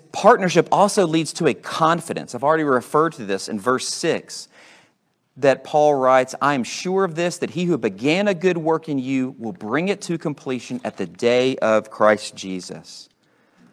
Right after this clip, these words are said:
Notice who begins the work. God is the one who begins the work. And I think Paul is getting at not only individual believers, that God saves you,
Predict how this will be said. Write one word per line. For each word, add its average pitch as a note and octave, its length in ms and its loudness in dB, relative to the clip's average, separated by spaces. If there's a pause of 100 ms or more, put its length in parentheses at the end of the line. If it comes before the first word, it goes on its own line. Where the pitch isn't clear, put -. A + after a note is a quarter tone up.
(100)
Notice D4+ 380 -2
who B3+ 140 -4
begins B2+ 400 -8
the F#2+ 80 -10
work. - 360 -16 (1160)
God G#3+ 300 0
is D#3 140 -10
the A#2 80 -8
one G2+ 180 -8
who F#2 100 -14
begins E2+ 380 -18
the - 80 -20
work. - 340 -20 (540)
And F#3 60 0
I A#3 60 0
think E4 220 -6
Paul A#3+ 300 0
is E3+ 140 -2
getting E3+ 300 -2
at D#3 120 0
not D#3+ 200 2
only F#3 440 -4
individual F#3 640 4
believers, A#2 640 -2
that A#2+ 180 -6
God D#3+ 400 6
saves C3 540 -2
you, A#2 320 -8